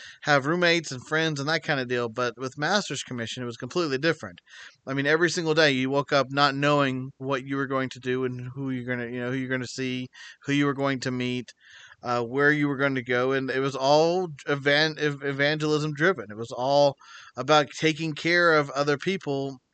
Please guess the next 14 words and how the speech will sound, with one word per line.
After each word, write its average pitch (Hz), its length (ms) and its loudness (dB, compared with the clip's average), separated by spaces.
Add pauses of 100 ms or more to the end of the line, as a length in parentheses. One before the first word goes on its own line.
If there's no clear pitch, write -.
without 147 320 4
any, 160 200 2
expecting 156 460 -2
anything 160 300 -4
in 143 80 -2
return 165 420 -2
and 139 140 -2
letting 139 280 0
Jesus 156 400 -2
do 147 180 -2
his 143 200 -4
work, 127 320 -2 (520)
uh, 131 320 4
through 143 640 -4